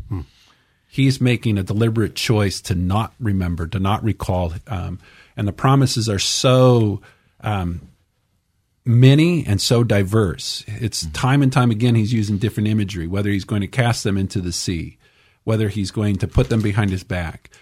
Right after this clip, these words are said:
Speaker 2: whether he's going to remove them as far as the east is from the west, whether he actually just makes the straight up promise, "I will remember them no more."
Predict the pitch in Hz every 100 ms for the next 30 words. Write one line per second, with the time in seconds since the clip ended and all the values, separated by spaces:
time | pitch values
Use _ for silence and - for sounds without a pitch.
0 | _ _ - 107 104 101 98 - 104 101
1 | - 92 87 104 104 117 120 107 98 92
2 | - 110 107 95 101 - 101 - 92 -
3 | 90 87 87 80 - 104 104 95 101 95
4 | - 101 - 101 110 - 110 101 101 -
5 | 120 110 104 - 110 98 87 90 95 92
6 | 92 101 107 107 98 98 92 90 92 92
7 | 82